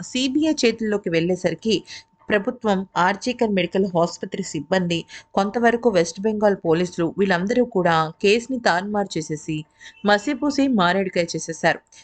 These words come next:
దాంతో సరిగ్గా ఆధారాలు పట్టుకోవాల్సిన సమయంలో సీబీఐకి పూర్తిగా చే దాటిపోయిందని చెప్పొచ్చు. అయితే వాళ్ళకి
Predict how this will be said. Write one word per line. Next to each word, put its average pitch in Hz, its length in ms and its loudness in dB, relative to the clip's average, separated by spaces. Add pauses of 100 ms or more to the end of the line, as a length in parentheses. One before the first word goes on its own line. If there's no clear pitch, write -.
(160)
దాంతో 220 720 2
సరిగ్గా 220 760 0
ఆధారాలు 208 640 4 (100)
పట్టుకోవాల్సిన 202 760 0
సమయంలో 185 640 0 (260)
సీబీఐకి 262 720 0
పూర్తిగా 208 680 0 (420)
చే 262 240 4
దాటిపోయిందని 214 680 0
చెప్పొచ్చు. - 480 -6 (340)
అయితే 175 460 0
వాళ్ళకి 180 300 0